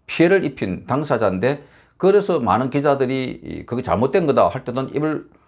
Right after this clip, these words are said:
눈도 끔찍하지 않다가 한겨레 기자가 반발하니까 "아, 이거 큰일 났다. 한겨레 기자 여러분에게는 이제 앞으로 절대 제가, 아, 피해를 입히지 않도록 하겠습니다."라고 한 것. 이게 이제 김어겸의, 어,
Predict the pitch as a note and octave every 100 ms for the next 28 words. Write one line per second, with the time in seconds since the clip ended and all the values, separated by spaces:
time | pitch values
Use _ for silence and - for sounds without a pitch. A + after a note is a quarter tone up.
0 | _ _ C#3+ F3 G3 D3+ C#3+ - D3+ C3
1 | G#2+ A#2 C#3 A#2+ - - F3+ G3 F#3 B2+
2 | G#2+ F2+ - - _ _ _ - - E2+
3 | F#2+ A#2 G#2+ G#2 - D2 - - D#3 G3+
4 | - C#3+ C#3 - C3+ A#2+ - A1 - -
5 | - C3+ A#2+ G#2+ A2 G#2 G2 C#3 C3 C3+
6 | D3+ F#3 B3+ C#4+ B2 B2+ A2+ - A2+ D#3+
7 | F#3 A3 G3 B2 B2 B2 - - _ -
8 | C2 - A#2+ B2 E2 A2 G#2 - G#2+ F#2+
9 | F3+ F#2+ E2+ E2 D#2+ C#2 G1+ G1+ - -
10 | C#2 G2+ A2+ G2 C2+ - _ _ _ _
11 | - D#3 G#3 C#3 A#2+ A#2 - G#2+ A#2 B2
12 | B2+ B2+ B2+ B2 C#3+ F3 E3+ E3+ _ _
13 | _ - A2 -